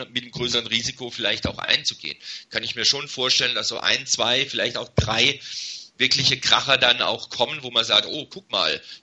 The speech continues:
der ist zu den Niners gegangen und nicht zu irgendeinem anderen Team und den haben viele andere wohl auch gewollt.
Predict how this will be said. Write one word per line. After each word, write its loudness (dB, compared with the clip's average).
der 4
ist -4
zu -4
den 0
Niners 2
gegangen -4
und -20
nicht -4
zu -4
irgendeinem -6
anderen 0
Team -4
und -6
den 2
haben -6
viele 0
andere 0
wohl 0
auch -2
gewollt. -8